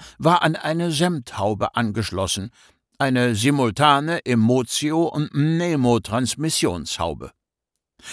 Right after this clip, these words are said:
Auf die Art hatte Elio Verde, der für sie zuständige Mediker, herausfinden wollen, was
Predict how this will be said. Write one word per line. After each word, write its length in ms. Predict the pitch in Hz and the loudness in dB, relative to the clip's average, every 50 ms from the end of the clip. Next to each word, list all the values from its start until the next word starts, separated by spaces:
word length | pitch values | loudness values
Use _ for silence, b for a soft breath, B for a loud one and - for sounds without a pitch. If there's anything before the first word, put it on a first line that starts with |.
| B B | B B
Auf 140 | - 127 - | -2 -2 0
die 160 | 160 165 147 | 0 2 2
Art 300 | 135 156 185 165 - - | 2 2 0 -2 -2 -2
hatte 280 | 151 147 - 160 - - | -2 0 0 0 0 2
Elio 440 | 143 135 127 123 113 110 101 98 | 2 2 4 4 4 4 2 2
Verde, 440 | 85 107 135 190 214 165 117 110 90 B B B B B _ _ | 0 0 2 2 2 2 0 -2 -2 B B B B B _ _
der 100 | - 120 | -2 -2
für 160 | 110 - 123 110 | 0 0 -2 -2
sie 220 | - 131 127 117 | 0 -2 -2 -2
zuständige 720 | - - 156 143 120 - - 139 127 127 131 131 113 131 | 0 2 2 2 2 2 0 0 0 0 0 0 -2 -2
Mediker, 580 | 127 120 113 110 110 95 123 123 139 151 139 117 | 0 0 0 0 0 0 -2 -2 0 0 2 2
herausfinden 840 | 135 139 117 107 120 110 98 - - - 107 113 110 - 127 120 107 | 2 0 2 2 2 2 0 -2 -2 0 -2 -2 -2 0 0 2 2
wollen, 320 | 110 123 135 139 135 135 113 B B B B | 4 4 2 2 0 -2 -4 B B B B
was 340 | - 127 131 123 - - | 0 0 2 2 2 0